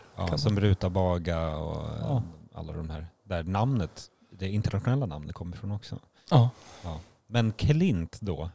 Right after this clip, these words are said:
Speaker 1: gården,
Speaker 2: Ja. Ja.
Speaker 1: det var alltså där någonstans som den sorten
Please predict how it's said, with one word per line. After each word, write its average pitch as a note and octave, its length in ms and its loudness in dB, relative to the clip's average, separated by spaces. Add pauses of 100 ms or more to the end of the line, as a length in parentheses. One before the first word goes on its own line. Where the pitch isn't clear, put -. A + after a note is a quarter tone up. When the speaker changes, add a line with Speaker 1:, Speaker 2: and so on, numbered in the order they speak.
(120)
Speaker 1:
gården, D#2+ 640 6
Speaker 2:
Ja. D#3 100 0
Ja. F3 100 8 (460)
Speaker 1:
det A#2+ 100 6
var B2+ 120 10
alltså A#2+ 180 6
där A#2+ 380 4
någonstans G#2 480 4
som E2 400 -2 (440)
den C3+ 420 6
sorten D#2+ 600 -4